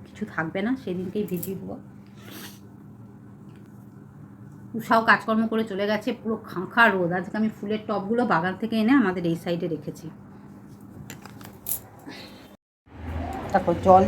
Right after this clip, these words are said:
চলে গেছে, পাইপ গুছিয়ে রেখে দিয়েছি, আর এই যে টবগুলো এখানে রেখেছি, কারণ এখন আর অত রোদের দরকার নেই, আর ওই জল দিতে আমার ওদিকে না ভুলেও যায়, আর একটু টবগুলোতে শ্যাওলা শ্যাওলাও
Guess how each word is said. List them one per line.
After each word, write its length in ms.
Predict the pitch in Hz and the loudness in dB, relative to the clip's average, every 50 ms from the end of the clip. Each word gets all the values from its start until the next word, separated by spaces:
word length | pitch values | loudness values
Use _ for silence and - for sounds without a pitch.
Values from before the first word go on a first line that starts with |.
| - | 4
চলে 180 | - 202 202 202 | 2 4 4 6
গেছে, 300 | 202 214 202 - - 285 339 - - - | 6 6 4 6 4 4 4 4 4 6
পাইপ 180 | 180 156 156 - - | 6 6 4 2 -2
গুছিয়ে 260 | 185 175 - - 208 190 | -4 -2 0 2 4 4
রেখে 200 | 175 - 180 180 | 4 6 4 4
দিয়েছি, 340 | 196 208 220 214 - 285 320 - - - - - - - - - - - - - - - | 4 4 4 6 6 6 6 6 4 -2 -6 -6 -6 -6 -6 -6 -6 -6 -6 -4 -2 2
আর 80 | - 185 | 4 6
এই 120 | 170 165 170 | 6 6 6
যে 120 | 156 - 170 - - - - | 6 2 0 -2 0 4 6
টবগুলো 320 | 202 180 170 - 185 185 | 6 8 8 6 6 6
এখানে 320 | 180 170 - 175 175 175 | 6 6 6 4 4 4
রেখেছি, 360 | 165 165 - - 170 - - 165 - - - - - - - - - - - - - - | 4 2 0 0 -2 -2 -4 -6 -8 -8 -10 -10 -12 -12 -12 -12 -12 -12 -12 -2 4 8
কারণ 180 | 208 214 214 | 8 10 10
এখন 240 | 202 190 - - 233 | 8 6 6 6 6
আর 120 | 240 233 220 | 6 8 8
অত 160 | 214 214 - 247 302 339 - - - - - - - - - - - - - | 6 8 8 8 8 8 6 0 -8 -10 -12 -12 -12 -14 -14 -14 -10 -4 0
রোদের 360 | 208 202 214 214 220 233 226 202 | 4 6 8 10 10 10 10 12
দরকার 360 | - 208 202 202 - 226 226 | 10 10 10 10 8 8 10
নেই, 160 | 247 277 349 - - - - - - - - - - - - - - - - - - - | 10 8 8 8 6 -4 -8 -10 -10 -8 -8 -8 -8 -10 -12 -12 -12 -14 -14 -14 0 6
আর 120 | - 180 190 | 8 8 8
ওই 160 | 202 214 208 175 | 8 8 6 6
জল 220 | 175 208 202 220 226 214 | 10 12 12 12 12 10
দিতে 200 | 202 226 214 - 247 | 6 6 10 12 12
আমার 240 | 226 214 214 220 214 | 12 12 12 8 6
ওদিকে 300 | 196 190 196 190 - 262 | 6 4 4 6 8 10
না 100 | 294 330 294 | 10 10 10
ভুলেও 340 | - - 190 190 202 190 175 | 8 4 2 4 4 4 4
যায়, 200 | 160 165 165 180 | 6 8 10 12
আর 100 | 180 180 | 12 10
একটু 180 | 196 - - 220 | 10 6 0 2
টবগুলোতে 420 | - 196 180 180 196 202 196 226 | 4 4 4 2 -2 -4 -2 -2
শ্যাওলা 340 | 226 - 190 175 175 180 196 | 2 6 6 8 8 8 6
শ্যাওলাও 360 | 196 - 208 208 214 226 247 | 6 8 6 8 10 10 8